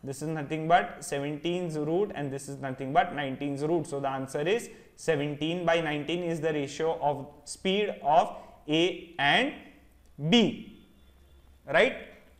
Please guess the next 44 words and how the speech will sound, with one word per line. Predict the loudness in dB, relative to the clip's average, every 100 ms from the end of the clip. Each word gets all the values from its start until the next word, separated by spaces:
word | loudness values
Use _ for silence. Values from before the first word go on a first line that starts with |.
| -20 -20 _ -10
So | 0 2 2 -2
see | -2 -2
how | 6 6 6 4
easy | 0 2 4 4
it | 4
was. | 4 4 2
Uh, | 2 6 8 8
j-, | 4 0
the | 4 4
formula | 6 4 6
is | 4 6
very | 6 6
easy. | 4 4 2 0 -2 -2
You | 2 4 4
need | 2 2
not, | 2 2 2 2
there's | 2
nothing | 4 2 0 -2
complicated | 0 0 0 2 2
over | 2 2
here. | 2
Just | 2 -2 -2
remember | -2 0 2 2
it | 2
is | 2
the | 2 0
root | 0
sign | 0 -2 -2
in, | -4 -2
and | -2 0 -2
it | -2
is | 2
opposite. | 2 2 2 2 0 -6 -20 -4
Whenever | 0 2 2 2
such | 0 0
kind | 0 0
of | -2
sums | 0 -2 -2 -6 0
come, | 2 2 0 -12 -18 -2
you | 0 2
can | 0 0
simply | -2 -2 0 0 0 2
use | 2 2 4
the | 4 4